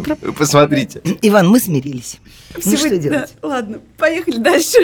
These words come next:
Speaker 2: Нет, а ты не ответила.
Speaker 4: Ну, нет, я хотела тебя спросить, что есть ли с-, бывают ли ситуации, когда, э, тебе кажется, что всё вроде ничего?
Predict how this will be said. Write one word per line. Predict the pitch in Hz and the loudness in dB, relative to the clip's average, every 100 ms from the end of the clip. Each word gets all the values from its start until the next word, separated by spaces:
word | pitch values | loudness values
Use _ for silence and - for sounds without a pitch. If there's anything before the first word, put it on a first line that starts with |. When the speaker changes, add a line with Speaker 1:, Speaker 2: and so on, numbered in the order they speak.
| - | 4
Speaker 2:
Нет, | 120 127 | 2 4
а | 120 | 4
ты | 143 | 4
не | 143 | 2
ответила. | 139 143 110 95 87 - - | 4 2 0 -2 -6 -10 -6
Speaker 4:
Ну, | 208 233 | -4 -4
нет, | 220 220 214 | -4 -4 -2
я | 190 | -4
хотела | 202 285 302 | -6 -6 -6
тебя | 320 | -8
спросить, | 311 320 320 403 | -6 -4 -6 -8
что | - 254 | -12 -6
есть | 262 311 | -2 -2
ли | 269 | -4
с-, | 226 - | -10 -8
бывают | 214 226 247 294 240 | -4 -2 2 2 0
ли | 202 | -6
ситуации, | 196 202 302 359 - 214 | -10 -4 -2 -2 -6 -6
когда, | 196 185 240 285 - - | -6 -2 -2 -2 -4 -6
э, | 208 202 170 | -4 -4 -4
тебе | 196 208 | -6 -4
кажется, | 320 339 220 | -4 -6 -12
что | 208 | -10
всё | 175 269 | -6 -6
вроде | 214 220 | -6 -4
ничего? | 202 202 180 135 | -4 -6 -12 -14